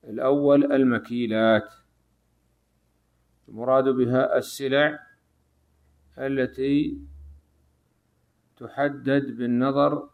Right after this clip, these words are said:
إلى حجمها، كالصاع واللتر، ومن أمثلته الألبان والأدهان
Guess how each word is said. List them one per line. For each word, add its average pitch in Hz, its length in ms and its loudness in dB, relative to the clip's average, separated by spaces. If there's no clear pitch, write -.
إلى 123 260 -2
حجمها، 101 800 -8
كالصاع 120 1000 -2
واللتر، 107 580 -4
ومن 160 280 -6
أمثلته 117 720 -2
الألبان 113 720 0
والأدهان 113 840 -6